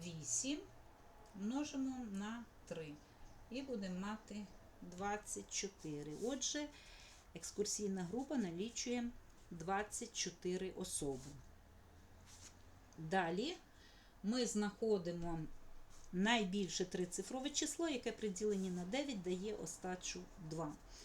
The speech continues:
І я буду шукати його таким чином. Я знайду спочатку найбільше трицифрове число, і це число дев'ятсот дев'яносто дев'ять.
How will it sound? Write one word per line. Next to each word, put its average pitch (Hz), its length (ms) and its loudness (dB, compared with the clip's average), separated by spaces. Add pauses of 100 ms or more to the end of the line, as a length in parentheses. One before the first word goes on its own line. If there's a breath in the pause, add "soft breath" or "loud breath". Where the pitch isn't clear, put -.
(360 loud breath)
І 220 60 -4
я 277 160 6
буду 240 220 0
шукати 226 480 2
його 180 460 2 (120)
таким 160 360 0
чином. 160 460 -2
Я 220 240 2
знайду 190 360 2
спочатку - 760 -2
найбільше 208 880 2
трицифрове 180 800 0
число, 254 580 0 (460 loud breath)
і 220 80 -4
це 349 200 0
число 247 400 4
дев'ятсот 202 540 2 (100)
дев'яносто 170 640 0 (100)
дев'ять. 320 380 4